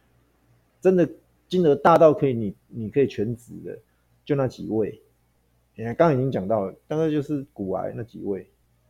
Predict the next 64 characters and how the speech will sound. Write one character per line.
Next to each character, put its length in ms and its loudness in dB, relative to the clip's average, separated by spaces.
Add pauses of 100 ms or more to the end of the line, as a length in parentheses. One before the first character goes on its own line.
嗯， 100 -20 (280)
排 100 -12
行 140 -8
榜 120 -6
比 60 -10
较 100 -2
前 180 -10
面 180 -8
那 80 -8
几 240 -20
位。 120 -18 (720)
哦， 80 -12
剩 180 2
下 160 6
的 120 4
你 160 -2
很 120 -4
难， 240 -10
你 140 -6
很 140 -8
难， 120 -14
你 120 -4
一， 180 -4
一 60 -6
个 100 4
素 340 -2
人， 240 -4 (640)
我 100 2
不 100 6
是 80 4
说 120 10
不 180 2
会， 140 12 (240)
不 140 6
会 220 8
成 240 -4
功， 160 2
而 120 2
是 100 0
说 340 4
相 200 -2
对 120 4
来 100 6
讲 120 0
比 80 -8
较 120 0
难 140 -8 (160)
啊。 160 -16 (380)
哦， 140 -6 (220)
要 180 4
么 120 2
人 120 0
家 140 4
就 80 -2
是 440 -2 (100)
自 120 -6
带 140 6
流 200 2
量， 260 2
要 100 -2
么 160 -6
就 80 -8
是， 340 -6 (480)
呃， 480 -6